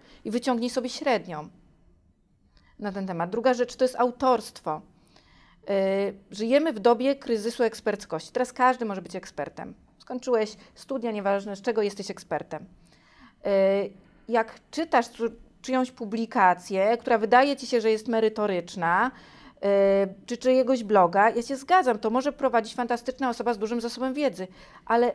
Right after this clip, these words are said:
sprawdź, czy ta osoba ma w tym doświadczenie, co robiła, czy ona jest faktycznie ekspertem w tym,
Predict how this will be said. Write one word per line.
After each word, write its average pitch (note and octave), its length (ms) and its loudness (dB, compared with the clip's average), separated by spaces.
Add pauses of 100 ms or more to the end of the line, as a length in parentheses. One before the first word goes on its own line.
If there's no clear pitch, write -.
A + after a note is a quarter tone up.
sprawdź, - 840 -4 (240)
czy A3 100 -16
ta A#3+ 220 2
osoba C4 320 0
ma C4 100 0
w - 60 -14
tym C4+ 160 -4
doświadczenie, C#4+ 680 -4
co G3 140 -6
robiła, F3 440 -6
czy - 140 -8
ona A3 120 -4
jest A3 100 -8
faktycznie C#4+ 500 -6
ekspertem G3 800 -4 (600)
w - 80 -20
tym, A#3 300 6